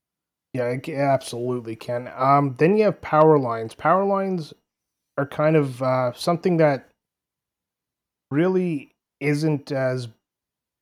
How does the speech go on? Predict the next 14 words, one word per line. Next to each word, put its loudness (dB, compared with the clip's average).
big -2
in 0
the -4
newer 0
Sim 0
Cities, -4
but, -6
uh, 0
this 2
one 4
you 0
had 0
to -4
connect -4